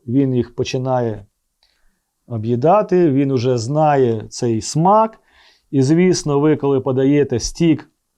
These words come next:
з таким же смаком або флет,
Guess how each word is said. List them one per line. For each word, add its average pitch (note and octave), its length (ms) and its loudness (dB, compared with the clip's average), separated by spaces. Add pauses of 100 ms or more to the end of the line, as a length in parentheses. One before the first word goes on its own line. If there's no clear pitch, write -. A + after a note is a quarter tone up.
(180)
з - 120 -16
таким C#3+ 360 0
же B2 120 2
смаком F#3+ 640 -2 (480)
або C3 280 0
флет, F3+ 560 0